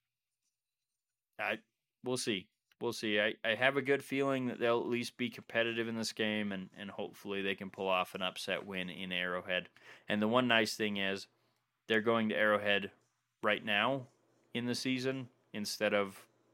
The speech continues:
in December like they usually do when it's freezing cold and Carr doesn't play well in cold games. So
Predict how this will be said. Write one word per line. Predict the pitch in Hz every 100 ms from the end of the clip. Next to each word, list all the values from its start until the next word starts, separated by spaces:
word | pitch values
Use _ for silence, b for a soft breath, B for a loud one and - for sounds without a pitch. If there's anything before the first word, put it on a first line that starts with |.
| _
in | 107 101
December | 98 - 107 113 107
like | 104 101
they | 98
usually | 101 110 110 117 117
do | 117 120 120 b b b
when | - 101
it's | 95 -
freezing | - 113 104 95 98
cold | 95 101 98 101 107 87
and | 95 92
Carr | - 104 95
doesn't | 95 92 95
play | - 101
well | 101 101 104 104 - _ 107
in | 98 95 95 101
cold | 107 101 -
games. | 107 131 127
So | - 90 98